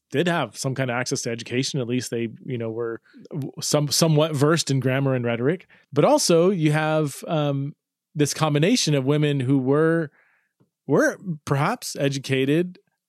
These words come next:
dominating men. So this, I, in, so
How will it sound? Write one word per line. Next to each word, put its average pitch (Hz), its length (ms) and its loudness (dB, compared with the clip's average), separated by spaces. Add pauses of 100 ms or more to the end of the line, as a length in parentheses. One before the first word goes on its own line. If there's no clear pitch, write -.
(180)
dominating 156 840 2
men. 151 540 0 (1040)
So 196 180 2
this, 226 240 2
I, 196 120 0
in, 196 420 2
so 151 360 2